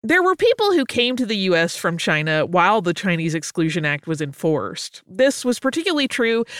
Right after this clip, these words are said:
after the nineteen oh six earthquake and fire destroyed most of San Francisco's public records. So people forged documents to claim that they had been born in the U S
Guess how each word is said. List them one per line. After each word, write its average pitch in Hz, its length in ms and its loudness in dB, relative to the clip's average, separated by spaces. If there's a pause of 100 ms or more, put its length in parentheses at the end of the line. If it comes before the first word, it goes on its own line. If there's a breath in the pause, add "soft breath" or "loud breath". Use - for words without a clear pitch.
(180 loud breath)
after 247 240 2
the 247 100 0
nineteen 214 400 -2
oh 202 80 0
six - 360 -4
earthquake 208 420 -2
and 170 160 -8
fire 226 420 0
destroyed 185 460 -4
most 175 260 -2
of 175 80 -8
San 170 220 -6
Francisco's 170 560 -6
public 156 340 -4
records. 143 760 -6
So 247 440 0 (280 loud breath)
people 294 300 0
forged 226 640 0
documents 180 640 -2
to 208 100 -6
claim 196 280 -2
that 196 100 -2
they 190 140 0
had 208 100 0
been 247 160 0
born 302 240 2
in 233 80 -4
the 185 80 -2
U 156 240 -2
S 107 400 -8